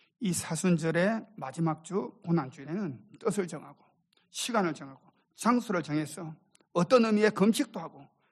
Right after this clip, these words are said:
하나님 앞에 기도하는 것입니다. 여러분 아셔야 됩니다. 기도는요, 힘을 빼는 자리입니다. 기도는요, 항복하는 자리입니다.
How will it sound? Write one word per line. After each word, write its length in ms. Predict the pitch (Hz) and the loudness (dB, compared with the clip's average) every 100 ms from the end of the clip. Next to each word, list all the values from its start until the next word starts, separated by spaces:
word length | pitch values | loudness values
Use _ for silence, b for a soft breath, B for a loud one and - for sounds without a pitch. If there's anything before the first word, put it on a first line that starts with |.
| _ - | _ 2
하나님 260 | 180 170 | 4 4
앞에 280 | 139 - 202 | 2 0 0
기도하는 320 | 208 185 131 | 0 -2 -4
것입니다. 440 | 127 - 135 - - _ _ _ _ _ _ _ _ - | -10 -14 -16 -20 -20 _ _ _ _ _ _ _ _ 4
여러분 360 | 196 202 190 - | 6 8 6 4
아셔야 300 | 165 190 170 | 2 4 2
됩니다. 460 | 139 131 139 123 _ _ - | 0 -6 -12 -20 _ _ 0
기도는요, 640 | 240 196 151 170 202 123 - b | 4 4 4 0 -2 -6 -14 b
힘을 480 | - - 269 269 269 | -8 2 6 6 4
빼는 300 | 214 185 214 | 2 4 2
자리입니다. 500 | - 131 117 - - _ _ _ _ _ _ _ _ | 0 -12 -18 -20 -20 _ _ _ _ _ _ _ _
기도는요, 720 | - 240 214 175 196 262 131 - _ _ _ _ | -6 2 2 2 2 0 0 -8 _ _ _ _
항복하는 800 | - 294 294 254 240 - 208 233 | 2 6 8 8 6 4 4 4
자리입니다. 480 | 165 139 127 139 | 4 -4 -10 -14